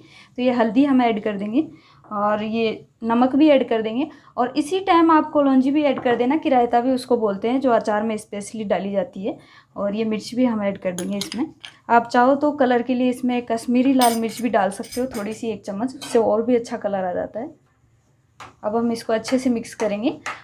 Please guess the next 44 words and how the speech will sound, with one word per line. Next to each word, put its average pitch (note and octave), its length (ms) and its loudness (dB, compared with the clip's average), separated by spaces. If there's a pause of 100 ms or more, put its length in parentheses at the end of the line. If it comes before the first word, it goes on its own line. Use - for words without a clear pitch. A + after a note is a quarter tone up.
(120)
और A3 180 4
इसको A#3 200 -2
ठंडा C4+ 300 2
होने D4 260 6
के C4+ 80 -2
लिए C4 140 4
रात A3+ 300 2
भर B3 160 -2
रख G#3+ 140 0
देंगे। G#3+ 280 -2
उसके C#4 280 -2
बाद G#3+ 240 0
हम G#3+ 200 -6
इसको G#3 240 -8
साफ G#3 380 0
सूखे A3 300 -8
डब्बे G3+ 260 -2
में G#3 160 -4
डाल F#3 220 -2
के A#3 120 -6
रख A3 120 -2
देंगे A3 320 -4 (280)
और A3+ 80 0
साल C4+ 340 4
भर D#4 160 4
इस D4+ 160 0
अचार B3+ 280 0
को B3 120 -6
खा A3 220 -2
सकते A3+ 280 -8
हैं B3 80 -4
हम, A#3+ 100 -4
बिल्कुल A3 300 -6
भी B3+ 100 0
ख़राब G#3+ 360 -2
नहीं G#3+ 160 -6
होता G#3+ 180 0
और B3+ 80 2
बहुत A#3 280 0
ही D4+ 80 2
टेस्टी C#4+ 420 0
अचार A#3+ 280 0
बनता G#3 280 -4
है। A#3 240 -4